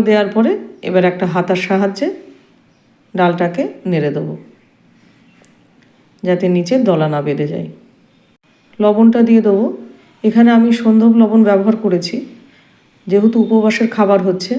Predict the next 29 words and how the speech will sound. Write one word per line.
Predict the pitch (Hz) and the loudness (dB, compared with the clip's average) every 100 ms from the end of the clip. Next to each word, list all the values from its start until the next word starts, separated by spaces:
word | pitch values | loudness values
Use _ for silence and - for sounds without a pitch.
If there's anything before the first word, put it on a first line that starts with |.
| - 185 | -6 -6
আপনারা | 175 180 180 | -2 0 -2
চেষ্টা | 185 - 214 226 | -6 -4 -2 0
করবেন | 214 240 254 - - - _ - | 0 -2 -4 -8 -16 -20 _ -4
সন্ধব | 180 180 196 | 0 0 2
লবণই | 202 208 233 190 | 2 4 4 4
ব্যবহার | 165 170 160 | 0 -2 -6
করতে। | 160 - 160 - _ 190 | -8 -10 -14 -14 _ -6
একান্ত | 196 247 269 302 240 | 0 0 2 0 2
যদি | 233 220 190 | 2 2 2
না | 170 170 | -2 -2
থাকে | 175 - 247 - - - _ _ | -6 -4 -4 -6 -16 -20 _ _
তাহলে | 190 185 220 226 | -4 0 2 4
এমনি | 185 185 185 | 2 0 -2
নুনও | 185 196 196 | -2 -2 -2
দিতে | 180 170 | -2 -2
পারেন, | 160 196 233 - | -4 -4 -8 -6
কিন্তু | 190 185 185 | -4 -2 -2
উপবাসের | 202 202 - 214 - | 0 -2 0 -4 -4
খাবারে | 208 220 277 - | -2 0 -2 -2
সবসময় | 175 - 185 180 180 | -6 -4 -4 -4 -4
সন্ধব | 165 170 175 | -4 -4 -2
লবণই | 170 180 170 156 | -2 0 -2 -4
দিতে | 151 156 | -6 -6
হয়। | 156 156 - _ _ _ _ _ _ _ - | -6 -10 -14 _ _ _ _ _ _ _ 0
পরিমাণ | 196 202 202 | 0 2 0
মতো | 208 208 208 | 0 0 2
লবণ | 185 196 202 | 2 0 2
দিয়ে | 208 | 4
দিলাম, | 226 254 | 4 2